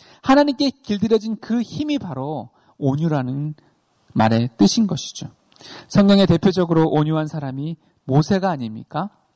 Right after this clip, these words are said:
민수기 십이 장 삼 절을 읽겠습니다. "이 사람 모세는 온유함이 지면의 모든 사람보다 더하더라."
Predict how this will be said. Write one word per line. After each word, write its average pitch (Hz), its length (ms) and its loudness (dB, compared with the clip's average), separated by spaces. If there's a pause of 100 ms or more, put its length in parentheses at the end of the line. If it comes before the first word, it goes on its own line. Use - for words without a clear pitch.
(600)
민수기 135 540 4
십이 185 220 -6
장 170 140 0
삼 220 220 -4
절을 208 200 -2
읽겠습니다. 113 800 -4 (1120)
"이 208 160 8
사람 226 280 8
모세는 190 520 2
온유함이 170 560 -2
지면의 220 460 -4
모든 214 340 -2
사람보다 202 600 -6
더하더라." 143 760 -8